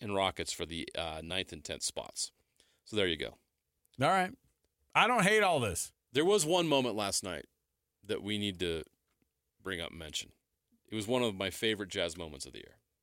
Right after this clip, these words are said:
Speaker 2: Oh.
Speaker 1: And it had
Speaker 2: Why
Speaker 1: nothing
Speaker 2: are
Speaker 1: to do
Speaker 2: we
Speaker 1: with the
Speaker 2: waiting this
Speaker 1: rookies.
Speaker 2: long? My goodness.
Speaker 1: Uh, Colin Sexton.
Speaker 2: Okay.
Speaker 1: Who came down the court, had a wide open three, made the three, stood there at the top of the key and stared the rim down angrily,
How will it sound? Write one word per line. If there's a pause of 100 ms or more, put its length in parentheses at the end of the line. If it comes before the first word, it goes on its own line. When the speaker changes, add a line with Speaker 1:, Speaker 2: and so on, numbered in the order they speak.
(160)
Speaker 2:
Oh. (800)
Speaker 1:
And
it
had
Speaker 2:
Why
Speaker 1:
nothing
Speaker 2:
are
Speaker 1:
to
do
Speaker 2:
we
Speaker 1:
with
the
Speaker 2:
waiting
this
Speaker 1:
rookies.
Speaker 2:
long?
My
goodness. (480)
Speaker 1:
Uh,
Colin
Sexton. (800)
Speaker 2:
Okay. (260)
Speaker 1:
Who
came
down
the
court,
had
a
wide
open
three, (840)
made
the
three, (640)
stood
there
at
the
top
of
the
key
and
stared
the
rim
down (1120)
angrily,